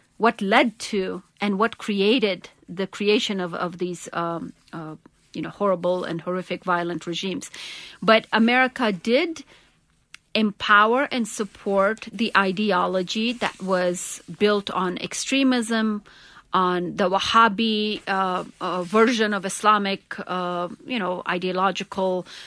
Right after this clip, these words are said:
support for the Mujahideen to come and fight. Uh, we cannot forget, you know, it was interesting because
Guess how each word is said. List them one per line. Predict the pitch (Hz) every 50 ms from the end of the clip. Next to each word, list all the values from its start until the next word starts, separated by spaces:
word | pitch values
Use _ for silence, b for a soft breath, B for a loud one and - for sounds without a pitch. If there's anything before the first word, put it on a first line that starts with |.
| B B B
support | - - 208 - - 214 202 196
for | - 208 190
the | 175 190
Mujahideen | 190 185 180 - 190 175 202 202 175 196 214 220 220 240 240
to | - -
come | - - - - 202 190 196 202 202 - -
and | 170 180 180 175 180 175 -
fight. | - - - 220 185 202 214 226 226 - - - B B B B B B B B
Uh, | - 190 196 185 -
we | - 196 208
cannot | 190 - 233 214 214 202 - -
forget, | - - 202 190 - 220 233 233 202 - - - - _
you | 185 185
know, | 190 185 185
it | 180 -
was | 190 190 - - -
interesting | 202 202 196 - - 220 - - - 190 190 185 180
because | 185 185 - - 196 180 - -